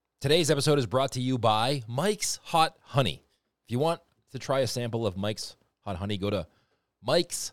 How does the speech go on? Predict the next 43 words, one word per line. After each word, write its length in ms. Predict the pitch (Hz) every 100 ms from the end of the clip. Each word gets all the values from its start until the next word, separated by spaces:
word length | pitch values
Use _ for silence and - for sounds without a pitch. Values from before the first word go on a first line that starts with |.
| _
hot 320 | - 135 -
honey 360 | 120 123 117 - 92
dot 280 | 127 131 -
com. 440 | 113 104 104 98 - _ _ _ _ _ _
There's 140 | 95 90
a 80 |
button 340 | 85 127 131 113
there 340 | 101 98 95 - -
that 160 | -
says 460 | - 104 95 87 - -
request 520 | 87 - 120 131 -
a 60 | -
sample, 600 | - 98 90 92 87 - _ _ -
and 100 | 87
you 80 | 90
can 140 | 87
get 180 | 82 78
some. 240 | - 58 _ _ _ _ _
I 220 | 98 110
was 160 | 110 113
at, 180 | - 113
recently 380 | 135 135 127
at 140 | 117 -
the 180 | 107 95
Pizza 280 | 123 -
Summit 380 | - 113 98 95 -
in 120 | 95
Orlando, 600 | 92 87 95 90 78 82
and 100 | 80
I 80 | 82
tried 420 | - 101 98 87
their 160 | 87 82
new 300 | 90 92 87
Mike's 300 | 92 101 -
Hot 180 | 95
Honey 280 | 95 92 92 -
Extra 380 | 95 - 127 113
Hot. 300 | 135 - - _ _ _
It 60 |
was 100 | 78
on 120 | 80
some 120 | - -
cheese 420 | 131 117 107